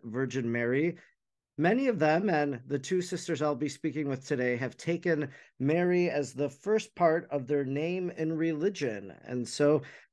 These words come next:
surely Mary watches over the religious community of the Benedictine Sisters of Mary, Queen of Apostles, and they have a new book, a children's book that is out now called Brides of Christ.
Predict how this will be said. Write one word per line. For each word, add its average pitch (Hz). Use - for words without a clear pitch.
surely 170
Mary 147
watches 139
over 175
the 135
religious 143
community 156
of 120
the 120
Benedictine 151
Sisters 135
of 110
Mary, 147
Queen 170
of 156
Apostles, 156
and 156
they 190
have 151
a 139
new 147
book, 127
a 123
children's 220
book -
that 131
is 131
out 151
now 139
called 131
Brides 151
of 151
Christ. 127